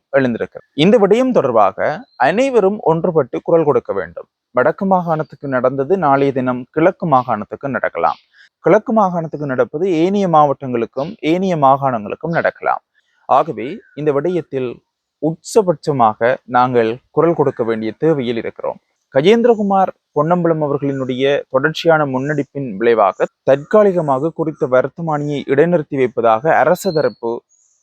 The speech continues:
அறிவித்திருக்கிறது. ஆனால் கஜேந்திரகுமார் பொன்னம்பலம் என்ன சொல்கின்றார் என்று சொன்னால், ராயபக்சக்கள் கூட இந்த விடயத்தை செய்யவில்லை, இந்த அரசாங்கம் இதை செய்கிறது, இது தற்காலிகமாக இடைநிறுத்துகின்ற ஒரு விடயம் அல்ல,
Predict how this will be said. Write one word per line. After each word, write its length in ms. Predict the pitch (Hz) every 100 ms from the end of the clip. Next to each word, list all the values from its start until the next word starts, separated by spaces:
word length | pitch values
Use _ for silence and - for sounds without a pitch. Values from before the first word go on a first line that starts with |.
| _ 135
அறிவித்திருக்கிறது. 640 | 156 165 - - - - - _ _ _
ஆனால் 540 | - 175 170 135 202 - _
கஜேந்திரகுமார் 760 | 135 156 240 277 269 220 208 196
பொன்னம்பலம் 440 | 175 170 170 151
என்ன 260 | 127 139 175
சொல்கின்றார் 440 | 156 139 135 120 107
என்று 220 | 101 107
சொன்னால், 480 | - 95 95 135 202 - - - - _ 131
ராயபக்சக்கள் 880 | 139 220 269 220 185 - 180 190
கூட 500 | 165 156 151 165 208 -
இந்த 240 | 147 147
விடயத்தை 540 | 135 131 160 156 - 175
செய்யவில்லை, 680 | - 131 127 104 78 69 _ _
இந்த 360 | 135 170 240 226
அரசாங்கம் 600 | 185 - 143 127 131 127
இதை 220 | 131 135
செய்கிறது, 500 | 131 127 98 87 65 60 - - - -
இது 440 | 139 196 214 -
தற்காலிகமாக 960 | - 143 - 226 214 196 190 175 170 165
இடைநிறுத்துகின்ற 640 | 143 165 160 151 147 143
ஒரு 300 | 135 120 120
விடயம் 220 | 123 131 120
அல்ல, 360 | 113 113 92